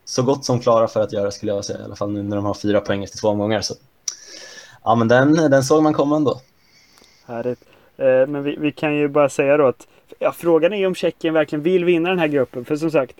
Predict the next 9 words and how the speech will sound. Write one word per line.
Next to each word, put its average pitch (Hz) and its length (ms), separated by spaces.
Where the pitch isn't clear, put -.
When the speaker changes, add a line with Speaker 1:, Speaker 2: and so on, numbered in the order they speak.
Speaker 2:
ettan 208 600
i 170 140
grupp 143 300
D 131 480
möter 143 540
tvåan 143 480
i 139 40
grupp 156 220
F, - 400